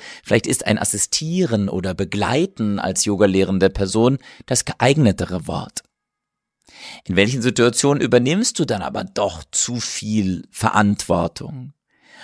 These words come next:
Und welche inneren Bedürfnisse könnten hinter deinem Wunsch stehen, SchülerInnen unbedingt helfen oder drastischer ausgedrückt sogar retten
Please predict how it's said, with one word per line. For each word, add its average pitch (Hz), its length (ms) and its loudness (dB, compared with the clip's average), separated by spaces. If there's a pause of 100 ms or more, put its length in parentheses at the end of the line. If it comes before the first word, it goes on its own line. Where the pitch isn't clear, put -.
(140)
Und 123 260 2
welche 147 600 4 (340)
inneren 123 580 4
Bedürfnisse 95 880 2
könnten - 380 0
hinter 120 420 4
deinem 104 460 2
Wunsch 101 280 0
stehen, 117 540 0 (320)
SchülerInnen 120 720 2
unbedingt 113 800 0
helfen 139 640 -2 (500)
oder 90 300 -8
drastischer - 560 -2
ausgedrückt 113 720 2 (180)
sogar 104 480 2 (120)
retten 92 680 -2